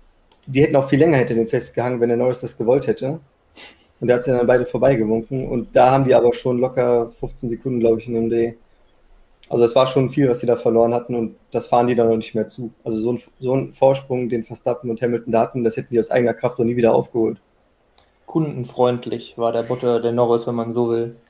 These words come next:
Speaker 2: Nur der Kunde war freundlich, nicht kundenfreundlich. Ja, gut.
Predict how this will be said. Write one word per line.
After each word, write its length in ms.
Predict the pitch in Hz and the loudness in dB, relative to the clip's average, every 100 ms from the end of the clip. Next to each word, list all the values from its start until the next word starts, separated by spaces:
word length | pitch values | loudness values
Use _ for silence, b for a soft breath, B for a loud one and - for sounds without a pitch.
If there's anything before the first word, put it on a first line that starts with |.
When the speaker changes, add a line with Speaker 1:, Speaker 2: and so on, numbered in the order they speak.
| _ _ | _ _
Speaker 2:
Nur 400 | 123 117 113 113 - _ _ _ - | -4 -2 -2 -8 -16 _ _ _ -10
der 60 | 120 | -4
Kunde 300 | 131 127 113 | 0 0 0
war 100 | 113 | -2
freundlich, 440 | 127 120 117 - | 0 -2 -4 -14
nicht 140 | 123 | -14
kundenfreundlich. 720 | - 120 127 - - 131 - - | -12 -12 -12 -14 -14 -14 -16 -16
Ja, 180 | - 110 - B B B B B | -16 -16 -16 B B B B B
gut. 260 | 135 - | -14 -14